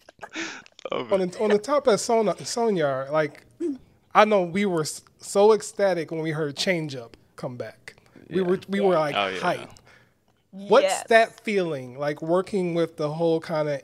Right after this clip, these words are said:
Speaker 3: in-mix kinda formula, doing the Change Up? 'Cause that's something, like, I remember at first when we first heard it, we're like, "Oh, this is different."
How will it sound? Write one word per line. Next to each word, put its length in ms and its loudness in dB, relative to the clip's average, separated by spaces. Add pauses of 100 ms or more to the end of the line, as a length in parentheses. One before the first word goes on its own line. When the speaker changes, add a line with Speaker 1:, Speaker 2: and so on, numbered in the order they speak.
Speaker 3:
in-mix 500 -4
kinda 240 -2
formula, 520 -2
doing 240 -4
the 80 -6
Change 360 -8
Up? 140 -8
'Cause 240 -10 (320)
that's 240 0
something, 600 0
like, 200 -2
I 80 0
remember 360 2
at 200 -2
first 360 -2
when 120 -4
we 300 -4 (440)
first 260 0
heard 200 2
it, 80 0
we're 100 0
like, 180 0
"Oh, 120 4
this 200 0
is 140 0
different." 480 -2